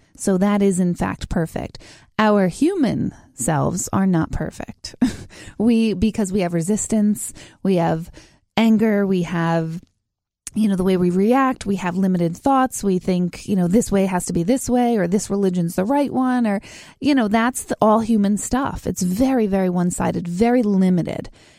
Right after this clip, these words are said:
If you can associate human with limitation and energy or higher self or spirit self with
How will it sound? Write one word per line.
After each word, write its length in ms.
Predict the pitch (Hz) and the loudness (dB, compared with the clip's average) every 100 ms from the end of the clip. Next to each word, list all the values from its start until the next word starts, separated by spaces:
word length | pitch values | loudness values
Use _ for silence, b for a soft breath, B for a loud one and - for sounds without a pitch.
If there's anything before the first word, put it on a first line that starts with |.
| b | b
If 140 | 196 | 2
you 120 | 262 | 2
can 320 | 285 269 262 - | 2 2 2 0
associate 560 | - 226 220 - 190 - | 0 2 2 2 -2 -4
human 680 | - - 247 226 165 - - b b b b | -8 0 4 4 2 -2 -6 b b b b
with 240 | 180 185 190 | 0 2 2
limitation 920 | 202 208 202 - 196 190 - - - - _ b b b - | 2 4 2 2 0 0 -4 -6 -6 -10 _ b b b -2
and 280 | 185 180 170 - b b _ _ _ - | 0 0 -4 -12 b b _ _ _ 2
energy 500 | 214 220 196 175 - | 4 4 2 0 -2
or 60 | 170 | -2
higher 440 | 165 202 202 190 | -2 0 2 0
self 320 | - - - | -2 -4 -2
or 80 | 165 | -2
spirit 460 | - - 214 196 - | -2 0 2 2 -2
self 400 | - - - - | -4 -4 -4 -2
with 360 | 190 175 - | 0 0 -4